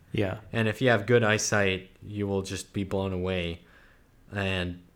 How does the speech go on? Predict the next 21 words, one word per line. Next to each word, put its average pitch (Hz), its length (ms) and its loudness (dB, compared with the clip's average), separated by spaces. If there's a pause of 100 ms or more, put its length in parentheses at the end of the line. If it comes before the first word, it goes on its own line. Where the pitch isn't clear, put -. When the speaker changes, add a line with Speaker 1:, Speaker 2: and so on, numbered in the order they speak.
Speaker 2:
for 120 160 2
me, 135 160 4
I'm 104 140 4
blown 95 200 0
away. 87 300 -2
And 131 140 4
it's 151 180 4
not 160 240 4
that 117 220 0
thick 151 280 2
either. 104 320 2
Like, 90 200 0
it 131 80 0
is 110 120 0
a 95 60 -2
thin 110 360 -2
phone. 98 420 -2
It 92 100 -4
is 98 100 -4
pretty 113 300 -2
light. 92 400 2